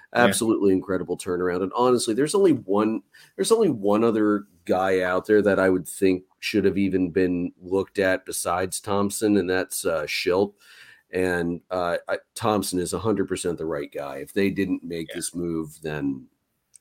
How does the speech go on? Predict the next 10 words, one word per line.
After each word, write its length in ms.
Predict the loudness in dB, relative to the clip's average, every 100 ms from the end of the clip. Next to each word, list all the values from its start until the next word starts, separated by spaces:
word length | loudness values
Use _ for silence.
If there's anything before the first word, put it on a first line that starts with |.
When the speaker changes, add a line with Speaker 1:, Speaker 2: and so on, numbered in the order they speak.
| -16 0
Speaker 2:
y-, 160 | 0 0 _ _ 2
Dombrowski 580 | 4 4 2 2 -2
is 100 | -2
gonna 140 | -2 -2
get 180 | -4 -8
thrown 400 | -4 2 4 4
in 160 | 2
the, 160 | 0 -2
uh, 180 | -4 -8 _ -8
river. 440 | -6 -6 -10